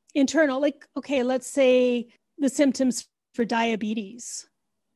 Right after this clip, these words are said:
you know, there could be frequent urination, frequent drinking, there could be maybe lethargy or something like that. Basically, common symptoms of diabetes.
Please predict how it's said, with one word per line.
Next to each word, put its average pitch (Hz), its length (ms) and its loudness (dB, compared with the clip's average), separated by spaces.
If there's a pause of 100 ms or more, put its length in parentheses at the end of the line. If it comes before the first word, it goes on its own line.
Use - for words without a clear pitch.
(100)
you 233 120 -2
know, 220 240 -2
there 220 140 -4
could 214 140 -8
be 208 100 -8
frequent 262 420 0
urination, 233 760 0
frequent 226 440 -6
drinking, 220 1000 -4
there 214 160 -8
could 214 200 -12
be 208 460 -6 (600)
maybe 220 300 -2
lethargy 214 640 -6
or 214 80 -6
something 220 400 -10
like 214 200 -10
that. 208 300 -6 (640)
Basically, 269 480 4
common 202 300 -8
symptoms 190 580 -10
of 180 120 -14
diabetes. 214 840 0